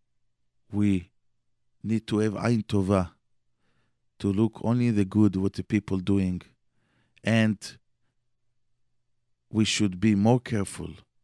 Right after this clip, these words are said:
in Ruchniut. We should be more careful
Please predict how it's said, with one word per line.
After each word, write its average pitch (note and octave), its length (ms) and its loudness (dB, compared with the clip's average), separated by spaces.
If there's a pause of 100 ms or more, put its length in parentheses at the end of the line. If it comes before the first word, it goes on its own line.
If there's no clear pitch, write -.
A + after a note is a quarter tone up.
(460)
in G2 160 0
Ruchniut. G2 720 0 (960)
We A2 80 0
should A2+ 240 4
be C#3 100 6
more C#3+ 260 6
careful B2 480 4